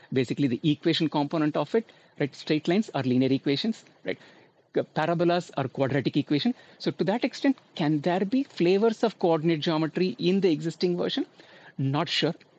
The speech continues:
which is why we are not coming up with a product till the official guide for the O G for the Focus edition is going to be available. From the sixth of June, it will be available. At that point, if we find any representation of coordinate geometry seeping into the algebraic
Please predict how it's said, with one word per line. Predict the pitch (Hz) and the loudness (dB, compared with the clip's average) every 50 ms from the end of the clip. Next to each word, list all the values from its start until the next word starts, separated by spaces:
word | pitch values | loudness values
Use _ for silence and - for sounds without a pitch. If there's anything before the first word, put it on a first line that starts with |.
| _ _ - | _ _ -2
which | 160 190 - | -2 0 0
is | 214 - | 0 2
why | 233 233 226 | 2 2 2
we | 185 165 | 2 2
are | 143 | 2
not | 147 151 170 170 - | 2 0 0 -2 -2
coming | 170 151 165 180 185 | -2 0 0 0 0
up | 180 | 0
with | 180 | -2
a | 160 | -4
product | - - 156 143 147 165 - _ _ - | -2 -2 -2 -2 -2 -2 -4 _ _ 0
till | 208 202 196 | 0 2 2
the | 160 131 | 0 -2
official | - 180 151 - 160 139 | -2 -2 0 2 2 2
guide | 131 143 139 - | 2 0 -2 -2
for | - 127 | -4 -4
the | 123 120 - - _ _ _ - 143 - - | -4 -4 -6 -8 _ _ _ -10 -8 -6 -2
O | 151 151 156 | 0 2 2
G | 131 147 143 | 2 2 0
for | - - 135 123 | 0 0 -2 0
the | 104 123 123 - - _ _ _ - | 0 0 -2 -2 -4 _ _ _ -6
Focus | - 165 131 - 131 | -4 -4 -2 -2 -2
edition | 131 117 - - 139 | -2 -2 -2 -2 -2
is | 120 123 | -2 -2
going | - 123 120 | -2 -2 -2
to | 120 | 0
be | 127 117 | 0 0
available. | 101 113 110 107 - - - - - - - _ _ _ _ - | 0 0 -2 -4 -4 -8 -12 -14 -18 -20 -20 _ _ _ _ -8
From | - 262 269 | -4 -4 -2
the | 262 220 | -2 0
sixth | - 233 196 - - | -2 -2 -4 0 0
of | 262 233 170 | 0 2 2
June, | 147 175 175 | 2 2 2
it | 160 - | 2 0
will | 156 143 | 0 0
be | 151 | 2
available. | 139 123 131 120 120 131 175 - - - - - | 2 2 0 0 -2 -2 -4 -8 -14 -20 -12 -10
At | 117 120 - | -8 -6 -4
that | 190 214 - _ | -4 -4 -4 _
point, | - 220 165 147 143 - - - | -2 0 0 0 -2 -4 -6 -6
if | 151 139 - | -6 -2 -2
we | 135 | -2
find | 127 - - 135 151 175 175 - - | -4 -4 -6 -4 -2 -2 -2 -2 -4
any | 135 139 196 226 | -4 -2 -2 0
representation | 151 123 - - 160 - 170 151 165 156 - 160 | -2 -2 -2 -4 -4 -2 -2 -4 -4 -4 -4 -4
of | 135 - | -6 -4
coordinate | - 156 135 139 135 135 147 147 131 | -2 0 0 0 2 2 0 0 0
geometry | - 151 135 135 131 - 175 190 - - - - _ - | 0 0 0 0 0 -2 -4 -6 -6 -14 -20 -20 _ -20
seeping | - - 277 262 254 - 277 262 262 262 - - | -6 0 2 2 2 4 4 4 4 4 4 2
into | 214 220 220 - - | 2 2 2 2 0
the | 202 220 175 | 0 0 2
algebraic | - 143 151 139 190 175 151 165 147 | 2 2 2 2 2 2 2 2 0